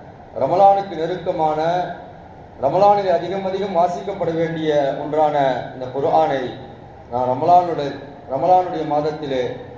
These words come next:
அதிகமாக நம்மோடு நாம் தொடர்பு படுத்திக் கொள்ள வேண்டும். அதிகமாக குர்ஆனோடு நாம் நம்முடைய நெருக்கத்தை ஆக்கிக் கொள்ள வேண்டும். குர்ஆனை அதிகமாக நாம்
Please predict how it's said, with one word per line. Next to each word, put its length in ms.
அதிகமாக 720
நம்மோடு 400
நாம் 220
தொடர்பு 380
படுத்திக் 280
கொள்ள 160
வேண்டும். 340
அதிகமாக 580
குர்ஆனோடு 680
நாம் 200
நம்முடைய 280
நெருக்கத்தை 480
ஆக்கிக் 280
கொள்ள 160
வேண்டும். 360
குர்ஆனை 480
அதிகமாக 500
நாம் 320